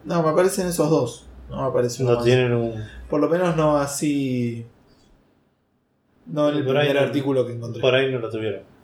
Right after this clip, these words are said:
Speaker 1: Eh,
Speaker 2: Si no lo busco yo mientras me contás.
Speaker 1: Estaba diciendo, bueno, sí, me, me agotó un poco porque no sabía dónde ir y como que ya la pelea yo ya sé que es tipo, o te mato de una, de un ataque, o de dos, ponele.
Speaker 2: Claro.
Speaker 1: O ya cambia el Pokémon que te va a matar de un ataque.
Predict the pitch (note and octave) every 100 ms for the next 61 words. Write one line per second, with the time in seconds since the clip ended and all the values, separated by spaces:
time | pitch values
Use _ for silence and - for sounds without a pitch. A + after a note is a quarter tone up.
0 | _ _ _ - - C#3 C3+ C#3 C#3+ C#3
1 | C#3 B2+ B2 A#2 A2 G#2 G2+ G2 - -
2 | - - - - - - _ _ - _
3 | _ _ _ - G3 F#3+ F#3+ F#3 G3+ G3+
4 | G3+ G#3 G#3 G3 G3+ G3+ A3+ A#3+ A#3+ -
5 | F3 E3 F3 F#3+ F#3+ F#3 F3 G3 A3 F#3+
6 | F3 E3+ E3+ E3 E3+ G#3 - E3+ F#3+ F#3
7 | G3+ G3 F#3 G3+ - G#3 E3+ D#3 E3+ D3+
8 | D3 C#3+ - - - - D#3+ E3 E3+ G#3+
9 | A3+ G#3 G#3 G3 F3+ D#3+ D3 C#3 B2+ A#2+
10 | - - _ _ _ C3+ D3 D#3 D#3 E3+
11 | G#3 A#3 A#3+ - _ _ _ C3+ A#2+ A#2
12 | B2 D#3 F#3+ - - B2+ C3+ D#3+ F#3+ G#3
13 | - _ - C#3+ C3+ A#2+ - A3 F3 F3+
14 | - F3+ F#3+ F3+ E3+ C#3+ D3+ E3 E3+ C#3
15 | C3+ C#3 B2+ B2+ B2 A#2 A2 G#2+